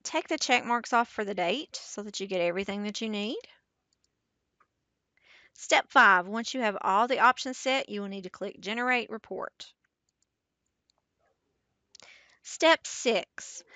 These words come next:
next select File and Print. On some computers, you will need to right-click to find the print option.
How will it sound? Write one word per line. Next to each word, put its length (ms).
next 500
select 420
File 520
and 160
Print. 840
On 180
some 240
computers, 560
you 120
will 120
need 160
to 120
right-click 640
to 100
find 280
the 60
print 300
option. 420